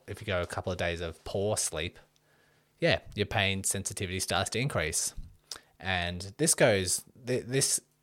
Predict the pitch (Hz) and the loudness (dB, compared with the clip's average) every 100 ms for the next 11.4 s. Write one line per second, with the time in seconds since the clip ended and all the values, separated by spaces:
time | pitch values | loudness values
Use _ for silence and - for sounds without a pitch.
0 | - 120 104 101 120 104 98 101 95 92 | -6 -2 -2 -2 -2 -2 -2 -2 -2 -2
1 | 90 - - - - 92 90 87 - _ | -2 -2 -4 -2 -2 -4 -6 -8 -14 _
2 | _ _ - - _ _ _ - 98 87 | _ _ -20 -20 _ _ _ 0 0 0
3 | 104 104 104 - 101 87 87 - - 107 | 0 0 -2 0 2 2 0 -2 -2 -2
4 | 90 87 85 - - _ _ _ - - | -2 -2 -4 -10 -20 _ _ _ -16 -16
5 | - - 123 135 117 226 - - 135 117 | -10 -2 2 4 4 0 -6 -2 0 2
6 | - 160 - 170 139 - 104 85 - - | 2 4 6 6 8 6 4 2 0 0
7 | 101 87 - - - _ _ _ _ 104 | 2 2 0 -4 -6 _ _ _ _ -4
8 | 101 92 90 90 98 - - 127 120 113 | 2 6 6 4 0 2 2 4 6 6
9 | 117 - 101 - - 90 82 85 85 - | 4 2 0 0 -2 0 0 -4 -8 -16
10 | _ _ _ - - - - - - 147 | _ _ _ -20 -20 -20 -20 -10 2 4
11 | 139 131 - - | 4 2 0 -6